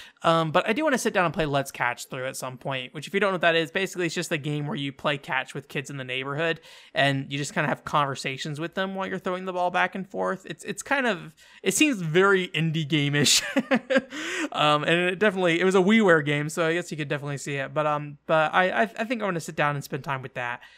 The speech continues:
Uh, I pi-, I picked it up when it was on, on, when, when the WiiWare was still online, so I was able to purchase it.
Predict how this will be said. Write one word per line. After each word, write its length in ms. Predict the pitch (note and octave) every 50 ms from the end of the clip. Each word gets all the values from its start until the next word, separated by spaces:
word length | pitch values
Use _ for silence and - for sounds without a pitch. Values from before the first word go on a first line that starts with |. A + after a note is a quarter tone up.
| - _ -
Uh, 60 | -
I 120 | D3 D#3 E3
pi-, 140 | - - -
I 60 | F#3+
picked 240 | G3 - D4 - -
it 80 | G3+ F3+
up 160 | F3+ F3+ -
when 140 | E3+ E3+ F3
it 80 | E3+
was 160 | - E3+ D#3 D#3+
on, 380 | D3+ D#3 D#3 D#3 D3+ D#3 D3 -
on, 260 | D3+ D3+ D3+ D3+ D3
when, 280 | D#3+ D#3 D3+ D3 C3+ -
when 140 | - F3 F3
the 60 | E3+
WiiWare 280 | D#3+ F3 E3+ E3 E3 D#3
was 100 | D3 D3
still 200 | - E3+ D#3 D3+
online, 500 | C#3+ D3 C#3+ C#3 C#3+ D3 D3 D3 D3 C#3+
so 140 | - D3 D3
I 20 |
was 80 | C#3 D#3
able 140 | D#3+ D3
to 100 | C3+ E3
purchase 420 | - - G3+ E3 B2+ - D3 - -
it. 200 | C#3+ C#3 C3+